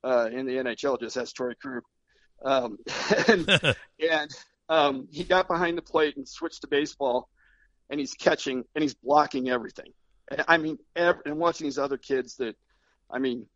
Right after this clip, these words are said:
Speaker 1: they're trying, you know, but he's blocking everything.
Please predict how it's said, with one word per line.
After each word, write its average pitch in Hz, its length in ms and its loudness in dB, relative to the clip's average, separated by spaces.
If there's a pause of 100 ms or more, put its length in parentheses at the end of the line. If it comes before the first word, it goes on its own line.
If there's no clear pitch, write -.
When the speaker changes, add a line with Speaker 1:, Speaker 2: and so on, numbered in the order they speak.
(160)
Speaker 1:
they're 135 100 -2
trying, 120 420 -2 (280)
you 120 120 -8
know, 117 160 -4
but 127 100 -4
he's 123 140 -10 (120)
blocking 139 460 2
everything. 120 440 -4